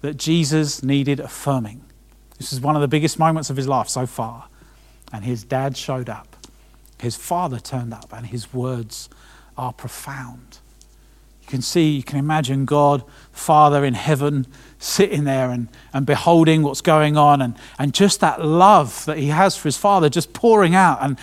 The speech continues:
and just declaring, like, screaming out, "That's my boy. That's my boy. I love him. I delight in him. I, I, I can't but, but express this." And he declares it. It's not often that you hear the voice of God coming from heaven.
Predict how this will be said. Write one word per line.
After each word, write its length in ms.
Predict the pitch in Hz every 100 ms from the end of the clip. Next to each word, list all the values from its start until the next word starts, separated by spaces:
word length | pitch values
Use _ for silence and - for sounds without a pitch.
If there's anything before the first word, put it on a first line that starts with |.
| - -
and 160 | 165
just 180 | 165 202
declaring, 580 | 185 - - 254 226 156
like, 280 | 143 - -
screaming 800 | - - 247 233 262 247 214 202
out, 260 | 196 175 - - -
"That's 380 | 202 262 -
my 180 | 208 254
boy. 560 | 269 262 294 294 190 127 - -
That's 380 | 185 247 311 -
my 180 | 285 302
boy. 360 | 269 294 330
I 160 | 277 285
love 420 | 285 311 339 320
him. 240 | 247 214 220
I 100 | 240
delight 600 | 269 277 277 285 302 269
in 160 | 262
him. 340 | 220 254 226 196
I, 200 | 226 214 - -
I, 180 | 233 240
I 120 | 233
can't 560 | - 226 294 311 269 196
but, 340 | 277 254 - - - -
but 340 | - 269 311 -
express 680 | 233 - - - 294 294
this." 220 | - 233 220
And 100 | 214
he 80 |
declares 680 | 202 233 - 269 285 285 240
it. 120 | 208
It's 160 | 175 214
not 180 | 247 262
often 400 | 254 - 247 233
that 100 | 233
you 200 | 233 185
hear 480 | 214 214 151 135 127 _ _ - 233 - _ _ _ _ _ _ -
the 60 | 151
voice 320 | 156 208 -
of 140 | 160
God 300 | 190 180 147
coming 240 | - 156 147
from 160 | 143
heaven. 440 | 135 143 135 170